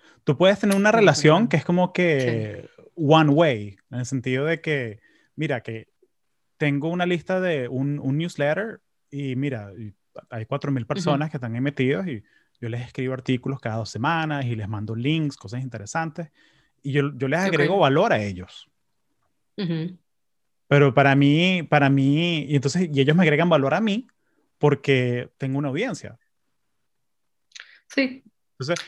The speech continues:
Speaker 2: Sí, pero
Speaker 1: pero,
Speaker 2: el ma-
Speaker 1: mm, pero es, eh, esa es la partecita de biologi-, de biología, que es que, o sea, nosotros como, como humanos venimos de, de que es-, estamos el máximo de una tribu, o sea, de las relaciones que tenemos de amigos,
Speaker 2: Ujú.
Speaker 1: familia,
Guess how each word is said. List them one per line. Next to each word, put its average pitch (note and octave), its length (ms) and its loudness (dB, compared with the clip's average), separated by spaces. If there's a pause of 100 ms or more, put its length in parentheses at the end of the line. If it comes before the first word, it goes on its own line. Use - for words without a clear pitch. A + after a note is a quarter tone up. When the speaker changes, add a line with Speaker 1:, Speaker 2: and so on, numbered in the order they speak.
Speaker 2:
Sí, F4 160 4
pero C4 160 8
Speaker 1:
pero, G#3 80 6
Speaker 2:
el E3+ 400 0
ma- G#3 80 -6
Speaker 1:
mm, F#3+ 340 -12 (300)
pero E3+ 240 6
es, D#3 180 0
eh, C#3 200 -8 (180)
esa - 0 -
es A2+ 140 -6
la E3 160 2
partecita D#3+ 480 4
de F#3 100 6
biologi-, C#3+ 460 2
de C#3 140 2
biología, B2+ 460 0
que C#3+ 100 0
es A#2+ 100 -4
que, E3+ 180 0 (340)
o - 40 -20
sea, D3 180 6
nosotros C#3+ 380 0
como, F3 540 4
como B2 240 -2
humanos E3+ 720 -2 (280)
venimos C#3 460 -2
de, F3+ 280 -2
de C3+ 160 0
que B2 100 0
es-, A2+ 100 -4 (120)
estamos C#3 400 2 (500)
el C#3 140 2
máximo E3 540 2
de E3 80 0
una E3 220 -2
tribu, C3 460 -4
o - 260 -20
sea, C3 160 -6
de C3 100 -4
las B2+ 140 -4
relaciones B2+ 440 -6
que F3+ 100 -6
tenemos D3 280 -4
de D3+ 60 -4
amigos, E3+ 520 -2
Speaker 2:
Ujú. E3 80 -8
Speaker 1:
familia, D#3+ 560 -4